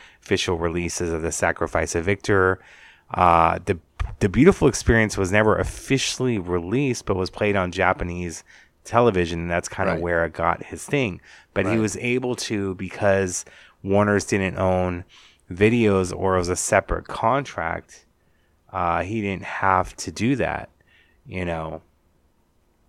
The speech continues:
Speaker 1: Of course, like, there's still certain tie-ins, like what he had with the Prince the Hits, the B-side set that was put out. He's also paid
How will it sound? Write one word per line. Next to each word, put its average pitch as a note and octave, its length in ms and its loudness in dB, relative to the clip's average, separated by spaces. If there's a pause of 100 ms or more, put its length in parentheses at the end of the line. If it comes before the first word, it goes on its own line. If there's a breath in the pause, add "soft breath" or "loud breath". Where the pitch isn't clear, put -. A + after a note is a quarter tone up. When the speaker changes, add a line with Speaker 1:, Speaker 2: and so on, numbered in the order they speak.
(220)
Speaker 1:
Of A#2 160 -2
course, A2 520 2
like, F#2 420 0 (400 loud breath)
there's G#2 200 4
still A2+ 440 4
certain F#2+ 460 -2
tie-ins, F2 720 2
like E2+ 240 -2
what F2+ 100 0
he F2+ 140 -4
had F2+ 460 2 (920 soft breath)
with A2 160 -6
the G2+ 80 -4
Prince G#2 340 -2
the F#2+ 140 -2
Hits, F#2+ 260 -4
the F2+ 80 -6
B-side E2+ 680 -4
set - 320 -4
that D#2+ 100 -2
was D#2+ 180 -4
put - 220 -4
out. D#2+ 300 0 (1500)
He's G2+ 220 2
also G2 360 2
paid E2+ 480 0